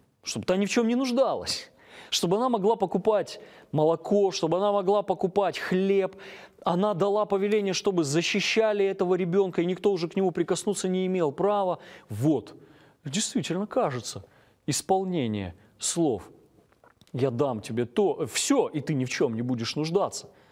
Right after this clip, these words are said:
Но это было не от Бога. Это сделал человек, царская дочь. Прошло какое-то время, и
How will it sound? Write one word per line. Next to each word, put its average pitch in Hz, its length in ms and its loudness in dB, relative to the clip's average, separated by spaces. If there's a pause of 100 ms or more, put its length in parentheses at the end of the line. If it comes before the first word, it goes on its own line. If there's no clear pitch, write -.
(460)
Но 151 100 -2
это 123 140 -6
было 135 220 -2
не 104 140 -4
от 151 140 -6
Бога. 175 340 -4 (640)
Это 113 200 -2
сделал 120 460 -2
человек, 196 640 -4 (280)
царская 113 580 -6
дочь. 135 420 -6 (2000)
Прошло 160 340 0
какое-то 165 460 0
время, 165 560 0
и 156 560 0